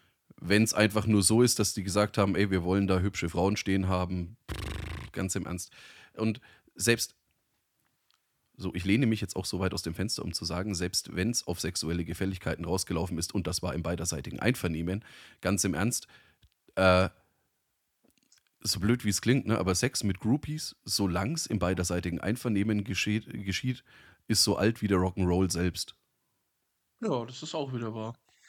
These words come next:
Speaker 1: Ne? Also das ist jetzt kein, kein Rammstein-Phänomen, das haben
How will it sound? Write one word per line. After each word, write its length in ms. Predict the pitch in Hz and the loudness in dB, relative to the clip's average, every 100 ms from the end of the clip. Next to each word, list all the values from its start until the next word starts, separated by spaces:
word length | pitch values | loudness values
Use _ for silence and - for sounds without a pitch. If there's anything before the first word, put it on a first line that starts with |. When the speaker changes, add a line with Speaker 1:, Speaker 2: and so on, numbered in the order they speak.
| - _ _ _ _ | -20 _ _ _ _
Speaker 1:
Ne? 260 | - 110 143 - _ _ _ _ _ | -4 0 0 -4 _ _ _ _ _
Also 200 | 101 95 | -2 -2
das 180 | 92 87 | 0 0
ist 120 | 110 | 2
jetzt 240 | 98 - | 2 2
kein, 420 | - 92 92 78 82 | 2 2 2 -2 -4
kein 480 | 95 90 87 90 | -2 0 0 -2
Rammstein-Phänomen, 1080 | 82 92 120 - 117 110 113 113 110 110 127 | 0 0 0 2 0 0 0 2 4 4 4
das 220 | 107 98 120 | 2 -2 -2
haben 360 | 110 107 104 | 0 0 -2